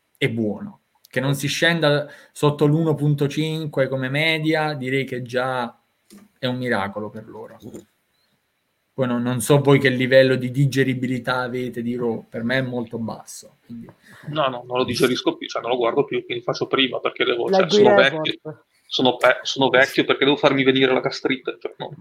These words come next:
Speaker 1: E infa-, la fai venire a Stefano, se lo guarda lui, infatti.
Speaker 2: Eh.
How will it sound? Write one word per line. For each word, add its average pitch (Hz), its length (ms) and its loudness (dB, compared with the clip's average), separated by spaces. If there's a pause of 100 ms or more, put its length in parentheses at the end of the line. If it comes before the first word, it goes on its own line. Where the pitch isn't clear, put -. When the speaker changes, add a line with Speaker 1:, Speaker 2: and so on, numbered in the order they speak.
(1160)
Speaker 1:
E 131 80 -4
infa-, 120 200 -2
la 123 120 4
fai 147 160 6
venire 147 280 6
a 139 40 6
Stefano, 127 540 2
se 113 100 -12
lo 117 100 -6
guarda 120 280 -6
lui, 120 200 -6
infatti. - 520 -10
Speaker 2:
Eh. - 100 -20